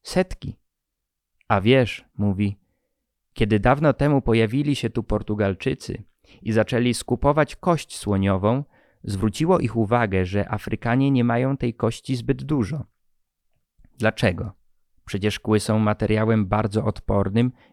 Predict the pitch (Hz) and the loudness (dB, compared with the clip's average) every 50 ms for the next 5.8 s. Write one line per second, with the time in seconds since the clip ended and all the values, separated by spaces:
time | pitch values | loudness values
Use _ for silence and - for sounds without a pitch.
0 | _ - - 110 - - - - 147 117 95 92 95 104 101 - - - - - | _ -8 -4 -2 0 0 0 0 0 0 0 -2 -4 -4 -8 -10 -14 -16 -18 -20
1 | - - - - - - - - 107 101 101 101 - - - - - 110 107 104 | -20 -20 -20 -20 -20 -20 -12 -6 -2 -2 -2 -2 -2 -6 -4 0 2 2 2 2
2 | 101 - 120 139 135 131 127 101 92 - 104 98 95 104 92 - 107 107 113 113 | 2 0 0 0 2 2 2 0 0 0 -2 -4 -4 -4 -2 0 2 2 2 2
3 | 107 107 92 95 98 98 92 120 120 107 110 95 - - - 120 131 135 113 92 | 2 0 -2 -2 -4 -2 0 0 0 0 -2 -4 -4 -2 0 2 2 2 2 0
4 | 92 101 - _ _ _ _ _ _ _ _ _ _ - 113 - 139 127 131 135 | -2 -4 -8 _ _ _ _ _ _ _ _ _ _ 0 0 2 4 2 2 2
5 | 147 139 139 131 113 110 127 123 117 101 - - 92 101 120 139 | 2 2 2 2 2 2 0 0 0 0 -2 0 0 -2 -2 -2